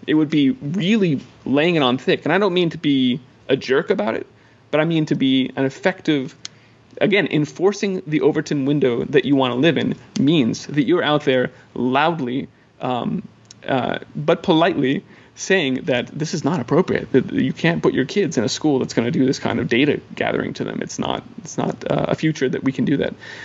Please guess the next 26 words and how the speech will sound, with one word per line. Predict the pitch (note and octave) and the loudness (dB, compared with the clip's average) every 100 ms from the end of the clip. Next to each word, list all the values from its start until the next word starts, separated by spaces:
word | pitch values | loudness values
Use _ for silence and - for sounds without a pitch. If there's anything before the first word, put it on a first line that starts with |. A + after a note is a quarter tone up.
| - - - - | -18 -20 -20 -6
So, | - C#3+ C3 | 2 4 4
um, | B2 B2+ - - - - - | 2 0 -4 -10 -20 -20 -2
yeah, | F3 F3 - | 0 2 0
I | D3+ | 0
think, | F#3 E3+ - _ _ - | 0 -2 -6 _ _ -14
uh, | - - - - - - - - - E3 E3 - | -12 -10 -14 -18 -14 -8 -8 -8 -14 -16 -16 -10
not | D#3+ E3+ F3 | -2 -2 -2
exactly | D#3 F3 E3 D#3+ | -4 -6 -4 -6
openly, | E3+ F3 E3 D3+ | -4 -4 -4 -4
I, | - | -4
I, | - - E3 - | -4 -4 -4 -2
I, | D#3+ D3+ | -2 -2
I | - | -2
lack | F3 A3 - | 0 0 -2
words | D3 D3+ C3+ | -2 -2 -2
to | - | -6
really | C3+ B2 | -2 -2
to | C3+ | -2
put, | C3 - - | -6 -8 -10
to | D3 | -4
put | D3 | -2
this | C3+ - | 0 -2
into | C3 - C3 | -4 -2 -4
language, | B2+ C3 B2+ - - | 0 2 2 0 -2
but, | C3+ C3 | -2 0
um, | C3+ A#2+ B2 | 0 0 -2